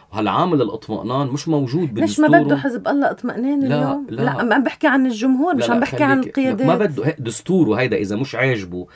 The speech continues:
Speaker 1: هيدا الدستور اللبناني، هل أدي حقك لحزب الله بنظامك السياسي؟ وما حدا مستعد يعطيك بعد شبر لتطمئن أكتر. إذا هذا النظام السياسي ما عاجبك، علونا الانفصال، علونا الانفصال. خليني بس أحكي شوي شو هو الحوارات وكيف تنعمل حوارات.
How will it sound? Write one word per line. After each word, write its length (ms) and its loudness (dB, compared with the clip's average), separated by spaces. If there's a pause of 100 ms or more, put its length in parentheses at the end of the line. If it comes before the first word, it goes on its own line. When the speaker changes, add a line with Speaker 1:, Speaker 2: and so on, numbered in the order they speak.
(160)
Speaker 1:
هيدا 160 6
الدستور 420 -2
اللبناني، 440 -2
هل 140 -2
أدي 220 -4
حقك 400 -6
لحزب 280 -10
الله 200 0
بنظامك 500 -2
السياسي؟ 540 -10 (240)
وما 100 2
حدا 200 0
مستعد 380 -4
يعطيك 380 -4
بعد 260 -2
شبر 300 -2
لتطمئن 520 -4
أكتر. 340 -8 (320)
إذا 160 0
هذا 220 4
النظام 360 2
السياسي 440 -2
ما 220 -2
عاجبك، 360 0
علونا 300 4
الانفصال، 720 2 (460)
علونا 280 6
الانفصال. 600 0 (300)
خليني 240 4
بس 200 0
أحكي 220 -4
شوي 240 2
شو 140 -2
هو 100 2
الحوارات 480 0
وكيف 180 -8
تنعمل 340 -4
حوارات. 500 -4